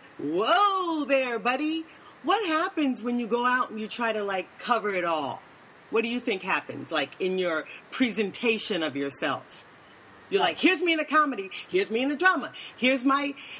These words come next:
Speaker 1: here's me in all these ways."
Speaker 2: And you suddenly become civil. <laughs>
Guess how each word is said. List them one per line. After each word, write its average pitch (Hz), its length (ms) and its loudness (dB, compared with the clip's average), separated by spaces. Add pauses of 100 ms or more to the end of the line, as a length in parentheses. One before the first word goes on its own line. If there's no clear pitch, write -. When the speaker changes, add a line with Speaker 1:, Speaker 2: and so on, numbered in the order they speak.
(220)
Speaker 1:
here's 294 360 0
me 285 200 2
in 233 80 -2
all 247 260 0
these 233 220 -2
ways." 160 600 -2 (460)
Speaker 2:
And 254 140 4
you 269 80 0
suddenly 285 380 2
become 254 380 2
civil. 202 420 0 (100)
<laughs> - 0 -